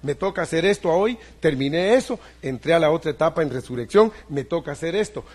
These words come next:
entré a otra etapa según lo que Dios tenga programado. Pero otro, esa es la idea, estar en otra función. Y especialmente a nosotros nos lo revela como otro ángel viniendo a la tierra,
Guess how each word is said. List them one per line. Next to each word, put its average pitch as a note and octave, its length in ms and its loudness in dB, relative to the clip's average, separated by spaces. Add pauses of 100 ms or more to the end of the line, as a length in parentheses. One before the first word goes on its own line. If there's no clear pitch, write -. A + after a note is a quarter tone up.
(100)
entré D3+ 380 -2
a D#3 80 2
otra E3+ 220 -2
etapa E3 360 0
según D#3 340 0
lo A3 140 2
que D3+ 140 0
Dios E3+ 180 -2
tenga F#3 300 -2
programado. C3+ 560 -6 (280)
Pero C#3 220 -2
otro, G#3 420 0 (140)
esa E3 240 -2
es F3 60 -2
la D3 140 0
idea, C#3 380 -2 (220)
estar D#3+ 400 0
en D3 140 -2
otra E3 320 0
función. C#3 720 -4 (440)
Y A3+ 360 0 (200)
especialmente E3 800 2
a C#3+ 60 2
nosotros G3 500 2
nos C#3+ 140 0
lo C3 100 -2
revela C3+ 400 0
como C3 320 0
otro G3+ 300 4
ángel C4 320 2 (220)
viniendo D#3+ 680 0
a C#3+ 60 0
la B2 160 -6
tierra, D3 320 -4